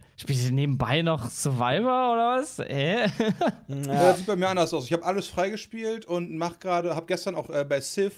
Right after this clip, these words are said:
Speaker 3: während ich halt warten musste, um, um Maurice mich, äh, kaputt gemacht hat, konnte ich ja nicht viel machen. Und
Speaker 1: Mhm.
Speaker 3: nehm gerade die ganze Zeit auf, die ich dann mit Voice-Over machen will, falls ich schaffe, die, äh, Just Stand Challenge.
Speaker 1: Oh, die hab ich mir auch überlegt, ob ich die mal im Stream mache.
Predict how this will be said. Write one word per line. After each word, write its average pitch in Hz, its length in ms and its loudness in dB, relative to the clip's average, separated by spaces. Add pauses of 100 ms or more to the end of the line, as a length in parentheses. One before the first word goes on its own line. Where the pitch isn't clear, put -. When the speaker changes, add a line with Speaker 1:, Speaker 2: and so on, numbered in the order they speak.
Speaker 3:
während 165 420 -2
ich 160 400 -6
halt 143 480 0
warten 151 240 2
musste, 160 240 -6
um, 135 260 -6
um 143 140 -8
Maurice 139 280 -6
mich, 143 220 -10
äh, 120 140 -2
kaputt 120 300 -10
gemacht 123 180 -6
hat, 123 100 -6
konnte 143 140 -8
ich - 60 -10
ja 143 60 -4
nicht 123 140 -8
viel 131 80 -8
machen. 135 380 -6 (220)
Und 143 200 2
Speaker 1:
Mhm. 139 40 4
Speaker 3:
nehm 151 240 4
gerade 147 360 4
die 131 120 -6
ganze 175 340 0
Zeit 170 340 2
auf, 147 300 4
die - 100 -12
ich 135 60 -10
dann 143 120 0
mit 131 140 -4
Voice-Over 143 460 0
machen 135 240 -4
will, 131 100 0
falls 143 240 2
ich 151 120 -10
schaffe, 143 320 -2
die, 131 500 -2 (320)
äh, 131 600 4
Just 156 340 4
Stand 156 280 4
Challenge. 120 440 0 (380)
Speaker 1:
Oh, 208 800 4
die 170 140 2
hab 156 120 2
ich 151 100 -2
mir 147 100 2
auch 139 120 0
überlegt, 131 360 0
ob 139 80 0
ich 135 100 -6
die 139 60 -6
mal 135 100 2
im 127 80 0
Stream 139 360 -2
mache. 135 360 0